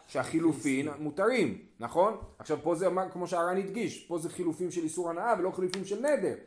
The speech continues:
Speaker 1: אבל בעצם זו אותה שאלה, מה הדין של חילופי איסורי הנאה? אמ, אז, אז "מחרן וקידש בדמיהן, הרי זו מקודשת", שוב, אה, אז לכאורה זו הוכחה שהחילופין מותרים,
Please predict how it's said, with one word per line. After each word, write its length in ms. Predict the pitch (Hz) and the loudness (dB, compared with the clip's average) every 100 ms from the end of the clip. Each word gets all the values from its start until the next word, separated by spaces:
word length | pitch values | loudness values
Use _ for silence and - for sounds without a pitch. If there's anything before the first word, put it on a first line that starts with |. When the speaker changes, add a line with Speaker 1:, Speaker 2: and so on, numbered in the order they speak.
| - | -10
Speaker 1:
אבל 160 | 131 151 | -2 0
בעצם 360 | 160 214 220 202 | 2 0 0 0
זו 80 | |
אותה 200 | 202 214 | 0 2
שאלה, 420 | 208 208 233 254 143 | 0 0 4 4 4
מה 260 | 165 196 | 2 0
הדין 240 | 185 170 190 | 0 -4 -4
של 140 | 190 | -4
חילופי 320 | 190 190 180 | -4 -6 -4
איסורי 360 | 202 196 190 202 | -4 -2 -2 0
הנאה? 260 | 190 180 101 - - _ - - _ 113 | 0 -2 -2 -6 -20 _ -20 -20 _ -2
אמ, 60 | 127 139 143 139 - _ _ _ _ _ _ _ - _ - | 0 0 -2 -6 -14 _ _ _ _ _ _ _ -20 _ -4
אז, 280 | 131 131 131 | 0 0 0
אז 180 | 143 127 | -2 -2
"מחרן 400 | 135 139 143 180 190 | 0 -2 2 4 4
וקידש 240 | 170 170 | 2 2
בדמיהן, 360 | 156 143 139 185 | 2 2 2 2
הרי 160 | 170 | 2
זו 120 | 151 | 2
מקודשת", 720 | 147 139 120 98 98 160 220 262 - - _ _ _ _ | 0 0 -2 -2 -2 0 2 0 -4 -20 _ _ _ _
שוב, 300 | 131 123 127 | -4 -2 -4
אה, 480 | 131 127 127 123 131 | -2 -2 0 0 0
אז 200 | 123 131 | 0 0
לכאורה 480 | 139 135 139 170 156 | 0 0 6 8 8
זו 80 | |
הוכחה 300 | 147 139 156 | 6 2 0
שהחילופין 480 | 151 127 131 117 147 | 0 0 -2 0 0
מותרים, 580 | 131 117 87 107 196 247 | 0 -4 -4 0 2 0